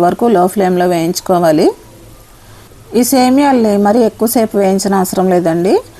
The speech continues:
కొంచెం కలర్ మారితే సరిపోతుంది. ఈ సేమియాలు కొంచెం కలర్ మారిన తర్వాత ఒక ప్లేట్లోకి తీసేసుకుందాం.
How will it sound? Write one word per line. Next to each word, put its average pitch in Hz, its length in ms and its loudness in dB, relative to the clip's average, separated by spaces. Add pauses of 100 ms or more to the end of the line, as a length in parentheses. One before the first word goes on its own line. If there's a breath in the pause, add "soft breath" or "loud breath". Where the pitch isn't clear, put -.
(240 loud breath)
కొంచెం 220 360 0
కలర్ 208 300 2
మారితే 196 340 -2
సరిపోతుంది. 175 600 -2 (840 loud breath)
ఈ - 100 2
సేమియాలు 240 560 2
కొంచెం 202 340 0
కలర్ 202 320 2
మారిన 185 300 2
తర్వాత 180 320 0 (140)
ఒక 214 180 -2
ప్లేట్లోకి 185 540 0
తీసేసుకుందాం. 190 640 -2